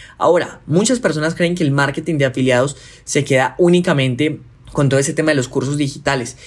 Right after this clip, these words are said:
La verdad es que hay un millón de otras maneras de cómo hacer marketing de afiliados. Por ejemplo, ¿sabías que el mismo Amazon o Mercado Libre o Linio, muchas de estas plataformas tienen sus propios programas de afiliados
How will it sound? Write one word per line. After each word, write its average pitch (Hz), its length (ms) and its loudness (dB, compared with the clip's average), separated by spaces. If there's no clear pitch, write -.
La 135 120 2
verdad 123 400 2
es 147 160 0
que 165 260 0
hay 143 240 0
un 185 320 6
millón 185 380 2
de 190 80 2
otras 180 180 -2
maneras 147 480 0
de 123 140 -4
cómo 170 220 2
hacer 170 220 2
marketing 165 380 -2
de 127 80 0
afiliados. 135 440 0
Por 123 160 -2
ejemplo, 147 480 0
¿sabías 156 440 2
que 185 80 2
el 143 80 2
mismo 143 360 0
Amazon 156 680 0
o 123 100 -6
Mercado 120 440 0
Libre 147 560 4
o 127 100 0
Linio, 143 580 2
muchas 165 280 2
de 190 60 2
estas 190 180 -4
plataformas 139 720 -2
tienen 156 220 0
sus 143 140 -4
propios 139 340 -4
programas 131 540 0
de 165 40 2
afiliados 123 540 0